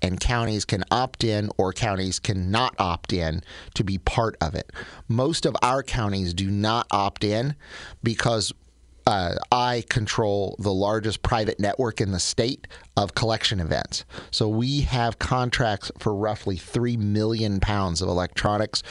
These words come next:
to collect throughout the state of Illinois, which is around seven percent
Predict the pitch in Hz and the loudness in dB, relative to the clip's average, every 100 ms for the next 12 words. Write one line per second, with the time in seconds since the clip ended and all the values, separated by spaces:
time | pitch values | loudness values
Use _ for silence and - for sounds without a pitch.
0 | - - - 107 113 113 104 - - 107 | -14 2 2 4 2 2 0 -4 0 2
1 | 98 - 92 107 90 82 82 82 82 - | 2 0 0 0 2 2 0 0 0 -2
2 | - 90 90 - - 92 90 90 95 92 | -2 -2 0 -2 0 0 0 0 0 2
3 | 92 95 101 101 101 90 - - 95 87 | 2 2 2 2 0 0 -2 0 0 0
4 | 85 67 - 80 73 - | 0 -2 -2 -2 -4 -6